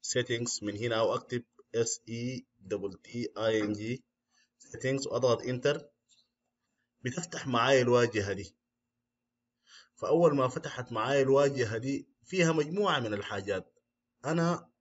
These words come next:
اللي بيخصني هنا سيستم، ديسبلاي ساوند، نوتيفيكيشن باور،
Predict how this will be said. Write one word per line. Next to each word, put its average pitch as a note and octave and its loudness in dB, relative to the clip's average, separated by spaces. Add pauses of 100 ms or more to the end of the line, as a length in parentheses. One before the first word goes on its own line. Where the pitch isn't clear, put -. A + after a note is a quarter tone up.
(960)
اللي B2+ 0
بيخصني C#3+ 4
هنا D#3+ 0 (640)
سيستم، - -4 (140)
ديسبلاي C3 0
ساوند، D#3 -2 (840)
نوتيفيكيشن B2+ -4
باور، G#2+ -2